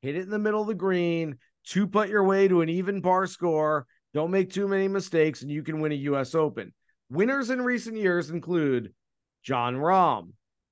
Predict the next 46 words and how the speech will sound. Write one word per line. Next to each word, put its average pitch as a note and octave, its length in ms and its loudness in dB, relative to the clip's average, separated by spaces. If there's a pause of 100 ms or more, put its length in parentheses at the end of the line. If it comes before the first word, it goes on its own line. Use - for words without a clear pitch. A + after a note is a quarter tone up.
(120)
Bryson B2 320 -8
DeChambeau, C3+ 760 -2
Dustin B2 440 -10
Johnson, E3+ 500 -2
Brooks B2 300 -6
Koepka, D#3+ 500 -4
Gary C3 280 -2
Woodland. E3 600 -2 (320)
Even A#3+ 280 -6
last G#3 340 0
year, F#3+ 140 0
Matt F3 260 -2
Fitzpatrick, F3+ 560 -4
I E3+ 120 0
know E3+ 180 4
he E3+ 40 2
looks E3+ 200 -4
like F3+ 100 -4
a E3 60 -4
twelve-year-old, D3 760 2 (300)
but D#3+ 100 -2
he E3 60 0
gained F#3 280 4
a E3+ 60 4
lot D#3 240 2
of E3+ 140 -2
strength, E3 560 -2
a D3+ 40 -2
lot C#3+ 220 4
of D3+ 80 -2
swing F3+ 320 -4
speed C#3+ 460 -2 (320)
going E3 320 2
into D#3+ 760 0 (220)
the D3+ 100 0
U D#3 240 2
S D3+ 160 0
Open D3 340 2
last C3+ 340 -2
year, C#3 140 -2
and C3 100 -6
so C#3+ 120 -2
he D3+ 140 -2
was D#3 180 -4
not D3 220 -2
short D3+ 360 -2